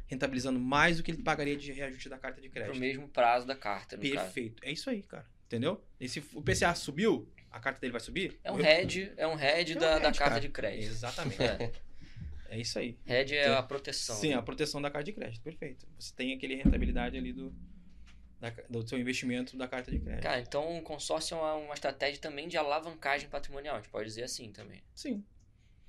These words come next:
Speaker 1: Tem muitas pessoas que fazem isso como alavancagem pro-, patrimonial. Quero comprar mais três, quatro, cinco, seis cartas de cem mil e vai lá e compra cinco cartas de, cinco casas de cem mil reais e aumenta o patrimônio. Também. Recurso também.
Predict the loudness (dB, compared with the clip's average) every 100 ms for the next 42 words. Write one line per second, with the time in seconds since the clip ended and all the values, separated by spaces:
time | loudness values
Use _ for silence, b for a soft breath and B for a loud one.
0 | -20 -18 -4 -2 -2 -6 -10 -10 -4 -2
1 | -2 -4 -6 -8 -8 -8 -8 -8 -10 -10
2 | -8 -6 -6 -6 -6 -8 -6 -8 -8 -10
3 | -6 -6 -6 -4 -4 -2 -4 -8 -8 -10
4 | -10 -8 -4 -4 -6 -12 -18 -20 -16 -8
5 | -4 0 2 0 b b b b -10 -4
6 | -2 0 -2 -4 -6 -8 -8 -8 -8 -8
7 | -6 -4 -4 -6 -12 -16 -14 -8 -6 -4
8 | 0 0 0 -6 -6 -2 -2 -2 -4 -6
9 | -10 -18 -12 -8 -4 -4 -6 -8 -6 -4
10 | -4 -8 -14 -20 -20 -20 -20 -20 -18 -8
11 | -4 -4 -4 -4 -6 -10 -12 -12 -8 -6
12 | -6 -4 -4 -2 -4